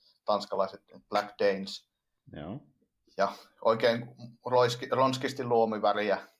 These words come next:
Speaker 1: <laughs> niillä ja, o-, niin osalla viikingistä. No joo, toisaalta se on tu-, toisaalta vähän turhaa,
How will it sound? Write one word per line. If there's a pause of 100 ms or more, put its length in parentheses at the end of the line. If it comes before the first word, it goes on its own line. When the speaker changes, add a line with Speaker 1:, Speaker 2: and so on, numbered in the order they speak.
(220)
Speaker 1:
<laughs>
niillä
ja, (920)
o-,
niin
osalla
viikingistä. (200)
No
joo,
toisaalta
se
on
tu-, (380)
toisaalta
vähän
turhaa,